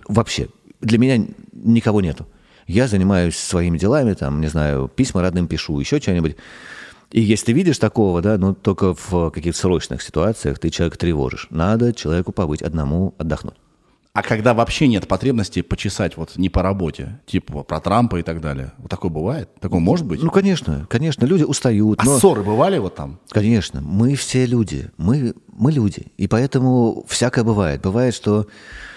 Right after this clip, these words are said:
Speaker 1: э, у человека там какие-то проблемы на земле,
Speaker 2: Мгм.
Speaker 1: там, предположим, взял, че-то наорал. Че он на меня наорал? А черт его знает.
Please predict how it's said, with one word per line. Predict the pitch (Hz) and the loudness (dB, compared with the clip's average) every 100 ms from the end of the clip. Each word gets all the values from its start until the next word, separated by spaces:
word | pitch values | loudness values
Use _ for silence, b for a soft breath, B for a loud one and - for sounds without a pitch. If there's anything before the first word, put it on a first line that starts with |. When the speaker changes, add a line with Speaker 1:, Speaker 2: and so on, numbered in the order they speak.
| B _ | B _
Speaker 1:
э, | 98 95 98 95 - | 0 2 2 0 -2
у | 98 | -2
человека | 101 98 110 104 | 0 2 2 0
там | 98 95 | 0 0
какие-то | 95 - 98 - 95 87 80 _ _ | -2 0 -2 2 0 0 -4 _ _
проблемы | 110 95 90 90 87 80 76 73 67 | -2 0 0 0 0 0 0 -2 -4
на | - 87 | -2 -2
земле, | 78 80 76 67 80 | -2 -2 -2 -4 -6
Speaker 2:
Мгм. | 104 | -6
Speaker 1:
там, | 90 73 - 64 | -2 0 -2 -4
предположим, | - 78 85 90 78 76 65 57 - - | -6 -4 -2 -2 -2 -4 -4 -10 -16 -16
взял, | 76 92 107 92 - - _ | -4 0 0 -2 -8 -20 _
че-то | - - | -10 -2
наорал. | 82 85 76 69 - b b b b b _ _ | 0 0 -2 -4 -8 b b b b b _ _
Че | 78 | -4
он | 101 | 0
на | |
меня | 95 95 90 85 | 0 2 0 -2
наорал? | 87 87 87 82 73 | -2 0 0 0 -2
А | - | -6
черт | - 71 | -6 -8
его | 65 | -6
знает. | 71 62 | -4 -6